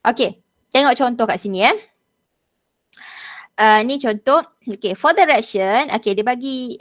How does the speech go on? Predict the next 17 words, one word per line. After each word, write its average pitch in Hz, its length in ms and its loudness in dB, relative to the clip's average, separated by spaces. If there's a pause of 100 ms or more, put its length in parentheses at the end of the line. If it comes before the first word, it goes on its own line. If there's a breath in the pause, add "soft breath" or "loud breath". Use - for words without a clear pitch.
uh, 202 320 0
this 220 240 -10
is 208 160 -12
equation. 175 600 -8
The 214 180 -2
value 269 300 2
of 240 160 -2
K 226 180 0
C. 180 300 -12
Nampak 277 260 0
tak? - 240 -4
Dia 269 220 2
dah 247 40 2
bagi 233 300 -4
K 233 160 -6
C. 190 240 -14
Maksudnya, 240 480 -8